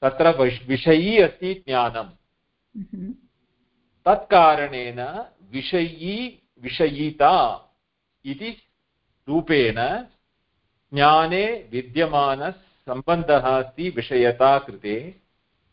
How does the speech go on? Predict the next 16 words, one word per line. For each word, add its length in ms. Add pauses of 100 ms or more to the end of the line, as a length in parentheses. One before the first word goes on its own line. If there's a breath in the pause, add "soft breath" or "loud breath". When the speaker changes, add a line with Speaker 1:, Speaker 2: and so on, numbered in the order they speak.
(160)
Speaker 1:
तत्र 560 (340)
सर्वं 340 (200)
विषयी 760 (640)
एकीकृत्वा 1040
विषयी 480
भवति 460
समानाधिकरण्यं। 1120 (600)
विषयता, 840 (880)
यतो 260
विषयता 580
पृथक् 480
पृथक् 340
अस्ति 280
चेदपि 800 (1300)
विषयिता 920
भूत्वा 720